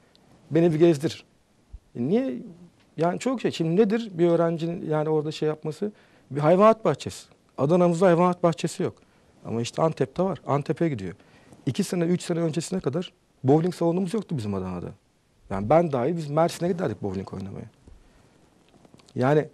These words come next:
bu, e, doksan sekizden iki bin on dörde kadar şi-, geldiğimiz şeye baktığımız zaman sürece Adana her sene biraz daha geriye gitmiş. E, biraz daha açayım. Eskişehir'e ben, e,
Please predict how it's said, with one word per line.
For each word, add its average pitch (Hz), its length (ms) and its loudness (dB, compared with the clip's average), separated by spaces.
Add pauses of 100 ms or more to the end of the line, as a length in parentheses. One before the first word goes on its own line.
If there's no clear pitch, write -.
(560)
bu, 160 180 0
e, 220 240 -2 (840)
doksan 135 340 2
sekizden 175 480 -4
iki 156 260 -2
bin 160 80 -4
on 170 200 0
dörde 127 220 -2
kadar 151 340 -4 (220)
şi-, - 180 -12
geldiğimiz 139 460 0
şeye 170 200 0
baktığımız 190 420 -6
zaman 110 240 -4 (240)
sürece 98 480 -6 (640)
Adana 165 320 0
her 208 160 4
sene 185 260 -6
biraz 147 240 -2
daha 160 140 0
geriye 139 300 -4
gitmiş. - 380 -14 (1000)
E, - 40 -8 (1200)
biraz 147 480 -2
daha 175 140 2
açayım. 170 360 -8 (160)
Eskişehir'e 160 680 2 (120)
ben, 120 340 -2
e, 117 380 0